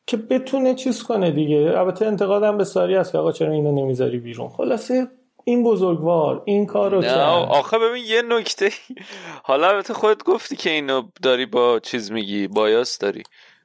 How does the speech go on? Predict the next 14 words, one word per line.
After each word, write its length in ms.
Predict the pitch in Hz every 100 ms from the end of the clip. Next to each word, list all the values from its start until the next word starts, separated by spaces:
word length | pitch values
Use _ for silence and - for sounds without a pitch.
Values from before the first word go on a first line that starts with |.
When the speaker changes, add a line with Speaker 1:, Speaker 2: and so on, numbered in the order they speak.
| -
Speaker 2:
ولی 540 | 110 117 147 165 175 165 -
با 220 | 123 160
رونالدو 480 | 147 135 131 117 147
اصلاً 240 | 165 165
معروفه 560 | 160 135 117 127 - 156
به 140 | 139
جاه 260 | 117 117 110
طلبیش، 840 | 120 104 104 107 127 104 - - -
هیچ 260 | 123 - 131
وقت 400 | 127 - - -
همچین 360 | 104 120 107 117
کار 220 | 120 131
نمی‌کنه 480 | 131 131 110 117 104
که 220 | - 104